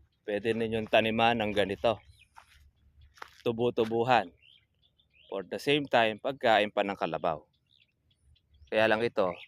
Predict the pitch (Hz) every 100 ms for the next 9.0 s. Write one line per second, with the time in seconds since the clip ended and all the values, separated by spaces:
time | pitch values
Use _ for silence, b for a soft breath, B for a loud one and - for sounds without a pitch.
0 | _ _ _ _ _ _ _ _ _ _
1 | _ 113 117 117 110 - - 107 - _
2 | _ _ _ _ _ _ _ _ _ _
3 | _ _ _ _ _ _ _ _ _ _
4 | _ _ - 92 120 120 117 120 110 87
5 | 92 - - - - - _ 98 95 110
6 | 110 110 110 110 113 113 117 98 - 104
7 | 101 107 107 101 92 92 95 98 - _
8 | _ b b b _ 95 - 120 175 170